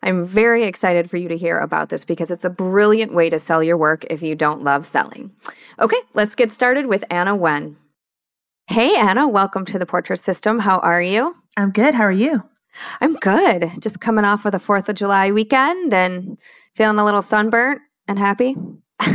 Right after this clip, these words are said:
Speaker 2: At least you went outside. It was so hot here in Florida that I just,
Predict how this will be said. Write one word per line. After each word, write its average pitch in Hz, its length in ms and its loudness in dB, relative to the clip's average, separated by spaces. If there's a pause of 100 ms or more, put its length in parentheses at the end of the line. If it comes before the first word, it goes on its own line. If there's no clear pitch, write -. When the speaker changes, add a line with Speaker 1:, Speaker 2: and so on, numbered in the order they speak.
(1120)
Speaker 2:
At 214 100 4
least 262 240 4
you 277 140 4
went 226 160 4
outside. 185 680 2
It 214 160 0
was 226 240 -2
so 208 440 2
hot 196 280 2
here 214 120 0
in 220 100 0
Florida 226 540 2
that 175 240 2 (240)
I 196 100 2
just, 196 240 -2